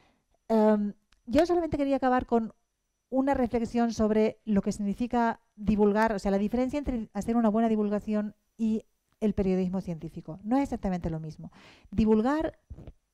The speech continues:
es contar algo de lo que uno sabe, tratar de hacerlo de manera muy comprensible y llevarlo a una audiencia muy grande.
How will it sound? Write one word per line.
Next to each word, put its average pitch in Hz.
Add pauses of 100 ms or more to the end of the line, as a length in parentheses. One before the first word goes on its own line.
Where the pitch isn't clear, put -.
(1400)
es - (580)
contar 202
algo 233 (220)
de 196
lo 170
que 180
uno 175
sabe, 262 (400)
tratar 202
de 214
hacerlo 214
de 208
manera 196
muy 202
comprensible 208
y 214
llevarlo 214
a 233
una 220
audiencia 214
muy 190
grande. 160